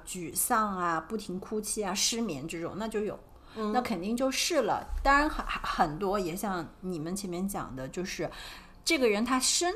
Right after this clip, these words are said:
Speaker 1: 知自己在P U A的关系当中，但他离不开，但那就是另外一个课题了，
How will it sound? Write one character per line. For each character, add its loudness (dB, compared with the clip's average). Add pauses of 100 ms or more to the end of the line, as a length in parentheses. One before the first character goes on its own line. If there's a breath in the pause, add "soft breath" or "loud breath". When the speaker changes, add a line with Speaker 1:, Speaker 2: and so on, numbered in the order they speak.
(140)
Speaker 1:
知 0
自 -4
己 -6
在 -4
P -4
U 0
A -2
的 -4
关 -6
系 -8
当 -8
中， -10
但 -2
他 -8
离 -4
不 -8
开， -8
但 -4
那 2
就 -2
是 -4
另 0
外 4
一 -2
个 -2
课 -2
题 -12
了， -10